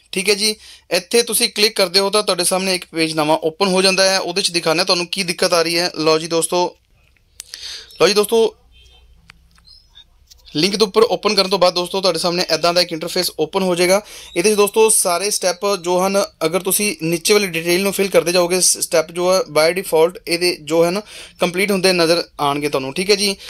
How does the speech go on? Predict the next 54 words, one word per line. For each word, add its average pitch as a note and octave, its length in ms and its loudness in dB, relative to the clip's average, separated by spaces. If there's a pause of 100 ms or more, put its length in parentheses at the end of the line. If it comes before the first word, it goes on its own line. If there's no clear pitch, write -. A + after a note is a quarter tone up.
(140)
ਥੋੜ੍ਹਾ A3 240 4
ਜਿਹਾ A#3 100 4
ਸਕਰੋਲ G#3 320 -2
ਕਰੋਗੇ G#3 260 4
ਤਾਂ G#3+ 120 2
ਤੁਹਾਨੂੰ F#3 240 0
ਨੀਚੇ F#3+ 260 0
ਜੋ F#3+ 160 0
ਨ-, F3+ 80 0
ਅ, D#3+ 380 2
ਆਪਸ਼ਨਸ F3+ 400 0
ਨਜ਼ਰ E3 240 2
ਆਉਣਗੀਆਂ, E3 300 2
ਉਹਨਾਂ F3+ 200 0
'ਚ F3+ 140 -12
ਦੋਸਤੋ E3 240 -2
ਸਭ F3+ 200 0
ਤੋਂ G3 120 0
ਪਹਿਲਾਂ F3+ 240 2
ਤੁਸੀਂ E3+ 240 -6
ਇੱਥੇ E3 280 -2
ਸਟੇਟ D#3+ 360 0
ਸਿਲੈਕਟ - 320 0
ਕਰਨੀ E3+ 300 0
ਹੈ। F#3 100 -2 (440)
ਸਟੇਟ F#3+ 320 2
ਜਾਂ G3+ 120 4
ਯੂ F#3 140 -4
ਟੀ, F#3 180 -2
ਮਤਲਬ F3+ 240 -2
ਕਿ G3+ 100 -2
ਚੰਡੀਗੜ੍ਹ F#3 500 2
ਅਤੇ F#3 100 -2
ਪੰਜਾਬ D#3+ 380 0
ਦੋ E3 160 2
ਆਪਸ਼ਨਸ E3+ 400 0
ਹਨ। E3+ 160 0 (400)
ਅਗਰ F#3 100 2
ਤੁਸੀਂ G3+ 220 -4
ਉੱਪਰੋਂ G#3 240 2
ਨਹੀਂ F#3 260 2
ਵੀ A3 60 0
ਸਿਲੈਕਟ F#3+ 280 -2
ਕਰਦੇ F#3 180 -4
ਹੋ G3 60 0
ਤਾਂ G3+ 80 0
ਨੀਚੇ F#3 260 0
ਤੁਹਾਡੇ F3+ 220 0
ਕੋਲ F3+ 120 -2
ਦੁਬਾਰਾ D#3 340 2
ਆਪਸ਼ਨ D#3+ 280 -2
ਦਿੱਤੀ E3 260 -4
ਗਈ E3 160 2
ਹੈ, F3+ 140 2